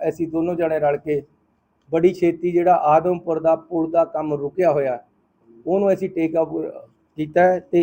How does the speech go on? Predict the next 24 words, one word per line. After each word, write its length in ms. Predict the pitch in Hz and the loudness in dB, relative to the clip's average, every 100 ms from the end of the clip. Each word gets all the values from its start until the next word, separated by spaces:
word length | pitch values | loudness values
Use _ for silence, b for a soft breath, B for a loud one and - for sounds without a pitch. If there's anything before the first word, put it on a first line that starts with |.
| 165 160 | 6 6
ਇਸ 220 | 160 165 | 4 2
ਨੂੰ 180 | 160 151 147 - _ _ _ _ 143 | 2 2 -2 -12 _ _ _ _ 2
ਅਸੀਂ 440 | 156 165 170 160 - | 2 4 4 4 2
ਅੱਗੇ 220 | 147 170 | 2 2
ਚੜਾਵਾਂਗੇ। 640 | 175 180 151 147 175 202 202 - _ _ _ _ - | 4 4 4 4 4 2 0 -10 _ _ _ _ -2
ਸੋ 220 | 185 185 151 | -2 0 2
ਅੱਜ 200 | 170 156 196 202 208 - _ _ _ _ - | 2 4 4 4 0 -10 _ _ _ _ -6
ਅਸੀਂ 320 | 160 - 196 185 | -6 -4 0 2
ਇਹ 160 | 185 190 | 4 2
ਤਿੰਨ 280 | 190 180 170 | 2 2 0
ਡਿਪਾਰਟਮੈਂਟਾਂ 600 | 156 156 156 160 160 156 | 2 2 2 -2 -2 0
ਬਾਰੇ 260 | 151 151 147 | 0 0 -2
ਤੁਹਾਡੇ 1040 | - - - - - _ _ _ 143 147 | -6 -12 -16 -18 -20 _ _ _ -4 0
ਨਾਲ 140 | 147 | 0
ਗੱਲ 200 | 143 139 | 0 -2
ਕਰਨੀ 300 | 147 151 165 165 | 0 -2 -2 -4
ਸੀ, 300 | 185 185 185 _ _ | -6 -6 -8 _ _
ਬਾਕੀ 340 | 135 139 - 165 | -8 -6 -4 -4
ਡਿਪਾਰਟਮੈਂਟਾਂ 580 | - 147 147 151 156 | 0 0 2 -2 0
ਬਾਰੇ 200 | 147 147 | 2 0
ਕਿਸੇ 180 | 151 147 | 0 -4
ਦਿਨ 160 | 147 147 | -4 -8
ਫੇਰ 260 | - 147 151 | -2 -2 -2
ਕਰਾਂਗੇ। 440 | 156 156 160 | -2 0 0